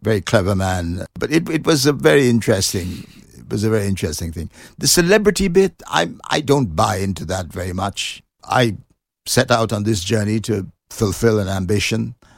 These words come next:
and to pay my way in the world. And that's it, really. It's nice the time that people think that you've done a good job. I like that,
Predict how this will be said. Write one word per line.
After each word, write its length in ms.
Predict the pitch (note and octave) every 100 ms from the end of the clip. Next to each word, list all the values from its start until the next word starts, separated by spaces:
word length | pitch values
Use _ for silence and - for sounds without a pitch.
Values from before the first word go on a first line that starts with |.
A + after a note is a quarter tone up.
| _ _ _ _ -
and 340 | G#2 G#2 G2+
to 280 | - G#2 F2 -
pay 120 | B2+
my 180 | B2+ A2
way 200 | G#2 A2+
in 100 | A2
the 60 | G#2+
world. 400 | A#2+ G#2 F2+ F2 - - _ _
And 140 | - A2
that's 260 | A#2+ A2
it, 240 | C3+ F#2 -
really. 400 | E2 E2 F2+ A2 _
It's 180 | G#2+ -
nice 300 | C3 D#3+ -
the 100 | A2
time 440 | G#2 G#2 G2 F2+ - _ _ _ _ _
that 160 | G#2 -
people 320 | C3 A2 F#2 _ -
think 220 | A2+ F2+
that 180 | G2 E2+
you've 200 | G2+ E2+
done 180 | A2 F#2+
a 40 |
good 220 | D#2 G2
job. 500 | E2 B2+ G#2 D#2 E2+ - -
I 100 | G#2
like 300 | A2 B2 -
that, 300 | B2+ D#2+